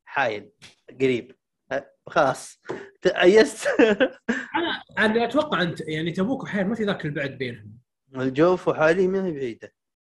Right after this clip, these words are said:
Speaker 1: الجوف وحايل حولنا. حولنا في تشابه باللهجة صدق. في.
Speaker 2: هو المفروض يكون في فرق؟ هنا السؤال.
Speaker 1: باللهجة؟
Speaker 2: مم.
Speaker 1: باللهجة، شوف، هنا ب-، عندنا بالجوف في كم لهجة ترى.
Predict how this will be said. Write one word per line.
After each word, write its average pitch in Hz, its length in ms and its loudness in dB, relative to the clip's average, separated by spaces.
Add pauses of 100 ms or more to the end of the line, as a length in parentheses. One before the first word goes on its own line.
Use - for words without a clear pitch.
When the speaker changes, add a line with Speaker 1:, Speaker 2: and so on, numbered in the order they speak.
(160)
Speaker 1:
الجوف 139 180 -2
وحايل 151 300 2
حولنا. 135 360 -2 (600)
حولنا 127 500 -2
في 185 220 -2
تشابه 120 460 -2
باللهجة 110 420 -8
صدق. - 240 -16 (640)
في. 135 260 -4 (1400)
Speaker 2:
هو 175 80 4
المفروض 185 300 0
يكون 185 240 0
في 180 160 2
فرق؟ 214 280 -2 (300)
هنا 151 80 -4
السؤال. 120 420 -6 (600)
Speaker 1:
باللهجة؟ 156 720 4 (840)
Speaker 2:
مم. 120 480 -10 (160)
Speaker 1:
باللهجة، 165 600 0
شوف، 214 460 -4
هنا 180 180 -2
ب-، 147 160 -6
عندنا 165 220 0
بالجوف 151 360 0
في 156 120 -2
كم 165 240 -2
لهجة 139 280 -4
ترى. 104 280 -8